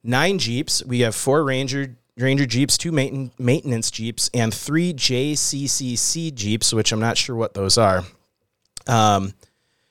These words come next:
were all joining the search and,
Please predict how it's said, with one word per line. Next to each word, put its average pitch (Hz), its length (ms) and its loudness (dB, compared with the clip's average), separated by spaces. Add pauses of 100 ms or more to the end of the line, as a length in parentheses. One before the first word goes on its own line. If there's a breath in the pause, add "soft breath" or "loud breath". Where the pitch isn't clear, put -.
(300)
were 131 140 4
all 135 200 6
joining 131 380 0
the 113 60 -2
search 117 540 0
and, 107 540 -6